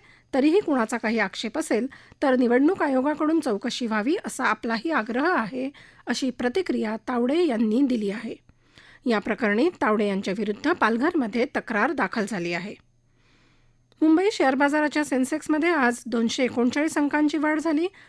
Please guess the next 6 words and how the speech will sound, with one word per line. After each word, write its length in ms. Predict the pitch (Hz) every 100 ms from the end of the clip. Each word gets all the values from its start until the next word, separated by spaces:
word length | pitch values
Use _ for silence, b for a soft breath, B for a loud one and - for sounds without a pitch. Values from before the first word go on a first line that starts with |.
| B
आणि 220 | 277 262 254
तो 80 | 262
सत्याहत्तर 720 | - 240 - 381 381 - 226
हजार 340 | 214 220 233 277 B B B -
पाचशे 380 | 285 - 330 - -
अठ्ठ्याहत्तर 520 | 240 277 294 -